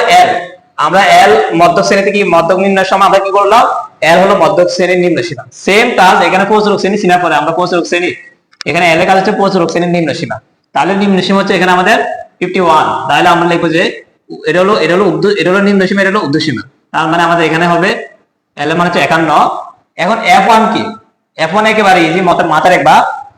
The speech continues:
এফ ওয়ান কাজ হচ্ছে যে প্রচুর শ্রেণী গণসংখ্যা মাইনাস আগের শ্রেণী গণসংখ্যা। বাইরে প্রচুর শ্রেণী যে গণসংখ্যাটা আছে, এর আগের শ্রেণী গণসংখ্যা হচ্ছে, আহ,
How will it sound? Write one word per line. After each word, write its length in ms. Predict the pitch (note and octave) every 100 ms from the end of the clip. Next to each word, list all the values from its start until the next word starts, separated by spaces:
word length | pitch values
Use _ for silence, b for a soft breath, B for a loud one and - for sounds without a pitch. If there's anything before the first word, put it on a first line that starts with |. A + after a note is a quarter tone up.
| _ _ -
এফ 160 | D#3
ওয়ান 140 | G3 G#3+
কাজ 160 | G#3 G3+
হচ্ছে 180 | G3 F3+
যে 140 | F3 A#3 - - - _ _ _ _ -
প্রচুর 260 | F#3 F#3+ G3
শ্রেণী 200 | A3 A3
গণসংখ্যা 520 | G#3+ G3 G#3+ G3+ G3+ A#3 - D#3+
মাইনাস 400 | D#3 E3 F3+ F#3+
আগের 240 | F3 D#3+
শ্রেণী 200 | C#3+ D#3+
গণসংখ্যা। 400 | D#3 C#3+ C3+ B2 - _ _ _ _ _ _ _ _ -
বাইরে 260 | C3 C3+ D#3+
প্রচুর 300 | F3+ F#3 F3
শ্রেণী 160 | - F#3
যে 80 | F#3+
গণসংখ্যাটা 420 | E3+ E3 E3+ F#3
আছে, 240 | D#3+ - E3 D#3
এর 80 | D#3+
আগের 160 | E3
শ্রেণী 140 | E3 E3+
গণসংখ্যা 300 | E3+ E3+ F3
হচ্ছে, 160 | G3
আহ, 720 | A3 - - - _ - C#3